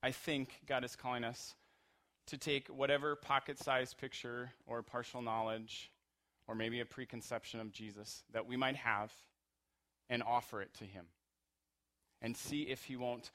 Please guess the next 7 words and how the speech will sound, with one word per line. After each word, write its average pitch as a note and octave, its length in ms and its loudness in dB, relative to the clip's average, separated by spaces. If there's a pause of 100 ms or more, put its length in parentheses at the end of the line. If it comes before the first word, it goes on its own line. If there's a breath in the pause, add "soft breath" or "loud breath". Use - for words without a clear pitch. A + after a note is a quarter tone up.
(160 loud breath)
expand D3 600 0
that C#3 160 2
picture A#2 540 -4
and, A#2 340 -2
dare A#2+ 200 4
I A#2 60 4
say, A2 360 -2